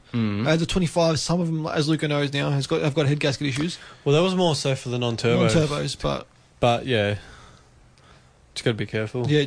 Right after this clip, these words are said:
Speaker 2: y-, I mean, you even got yours tested, Luke, and everything. And
Speaker 3: No,
Speaker 2: they,
Speaker 3: it's just
Speaker 2: it's
Speaker 3: bad
Speaker 2: just
Speaker 3: luck.
Speaker 2: bad luck.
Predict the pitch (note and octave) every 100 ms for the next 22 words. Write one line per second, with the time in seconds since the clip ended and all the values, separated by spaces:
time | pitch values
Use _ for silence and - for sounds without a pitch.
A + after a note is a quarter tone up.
0 | C#3 D#3+ D#3 - G3+ G3+ G3+ F#3+ C#4+ B3+
1 | G3 E3 D3 - E3 F3 C#3+ C3+ C#3 C#3+
2 | C#3 C#3 C#3 B2+ C#3 C3 A#2 B2 A#2 A#2+
3 | B2+ D3+ D3 D3+ C#3+